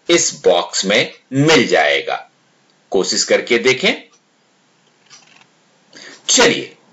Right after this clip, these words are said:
हम आपको इसका उत्तर बताते हैं और सही उत्तर है औरंगजेब। औरंगजेब ने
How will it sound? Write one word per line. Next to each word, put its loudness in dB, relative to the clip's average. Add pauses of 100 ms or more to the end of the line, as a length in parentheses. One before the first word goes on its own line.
(180)
हम 2
आपको 2
इसका -2
उत्तर 0 (240)
बताते 0
हैं -14 (360)
और 0
सही 2
उत्तर -2
है 0 (520)
औरंगजेब। 0 (580)
औरंगजेब 2
ने -2